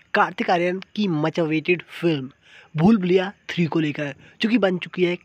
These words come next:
कार्तिक आर्यन के career की one of the biggest film, one of the higher opener film, जिसमें आपको कार्तिक के अलावा नज़र आ रही हैं जानी मानी Bollywood actress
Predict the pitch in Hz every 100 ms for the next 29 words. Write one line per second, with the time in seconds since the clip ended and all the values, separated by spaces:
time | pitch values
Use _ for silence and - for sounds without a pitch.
0 | - 156 165 180 165 156 156 156 170 165
1 | _ - 175 165 147 - 175 - - -
2 | 170 202 208 208 175 156 156 - 175 175
3 | - - - 190 214 185 190 196 - -
4 | 165 175 175 - 151 - 151 151 - 135
5 | 127 - - - - 175 214 196 - 185
6 | - 143 - 160 - 170 - 160 147 143
7 | 147 147 165 151 147 147 165 _ _ _
8 | _ _ _ - 156 170 180 156 156 160
9 | - 143 151 156 160 139 - 160 -